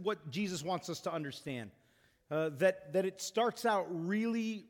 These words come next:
really small, almost insignificant or minuscule,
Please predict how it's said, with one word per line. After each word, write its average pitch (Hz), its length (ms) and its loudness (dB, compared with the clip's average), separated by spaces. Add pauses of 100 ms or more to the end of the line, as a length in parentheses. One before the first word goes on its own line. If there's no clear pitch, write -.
(120)
really 185 600 0
small, 160 560 0
almost 190 440 -2 (600)
insignificant 180 760 0
or 170 160 2
minuscule, 170 880 0